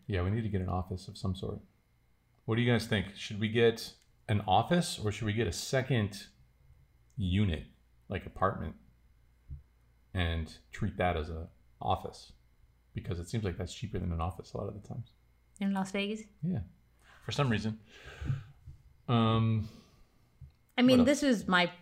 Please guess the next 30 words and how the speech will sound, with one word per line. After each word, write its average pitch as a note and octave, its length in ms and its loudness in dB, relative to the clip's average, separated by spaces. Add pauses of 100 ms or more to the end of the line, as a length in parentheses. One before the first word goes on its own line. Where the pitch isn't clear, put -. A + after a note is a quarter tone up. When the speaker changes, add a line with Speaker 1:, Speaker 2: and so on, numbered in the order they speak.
(120)
Speaker 2:
proposition D3+ 800 -2
when D3+ 200 -6
we D3+ 120 -8 (160)
first - 600 -8 (640)
started D3 420 -8
dating. D3+ 400 -10 (300)
But D#3+ 220 -4
as D#3+ 180 -4
you D#3 160 -10 (200)
clearly D#3 340 -6
pointed D#3+ 400 -8
out, D3+ 300 -6
we E3 80 -10
didn't D#3 240 -8
have E3 240 -8
the D#3+ 80 -12
money D#3 460 -8
to D#3+ 260 -12 (600)
enact E3+ 560 -6
my E3 180 -10
very E3 420 -8
genius D#3+ 440 -12
proposition, D#3+ 640 -12 (100)
Speaker 1:
Yeah, F#2+ 160 -2
we F#2+ 100 -2
were - 60 -2
Speaker 2:
which E3+ 140 0
Speaker 1:
bust - 160 -2
out. F2 40 -2 (100)
Speaker 2:
was - 280 -8